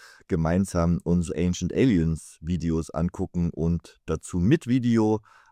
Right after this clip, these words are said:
eine kleine Reaction aufgenommen haben. Die, äh,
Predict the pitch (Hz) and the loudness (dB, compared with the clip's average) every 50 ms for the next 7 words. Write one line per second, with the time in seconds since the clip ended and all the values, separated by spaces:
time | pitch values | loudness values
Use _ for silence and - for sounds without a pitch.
0 | _ - - 80 85 85 85 87 87 - 85 78 80 85 82 78 80 87 95 92 | _ -10 -6 -4 -4 -2 -2 -4 -4 -4 -4 -4 -2 -2 -2 0 0 0 0 0
1 | - - - 80 62 55 67 73 - - 71 71 69 67 69 67 67 64 67 71 | -2 -6 -8 -6 -4 -4 -6 -6 -8 -8 -6 -6 -4 -4 -6 -6 -6 -8 -4 -4
2 | 85 101 101 - - _ _ _ _ _ _ _ - 87 87 87 87 87 85 82 | -4 -4 -4 -8 -16 _ _ _ _ _ _ _ -6 -4 -2 0 2 2 2 2
3 | 80 80 80 | 2 0 -2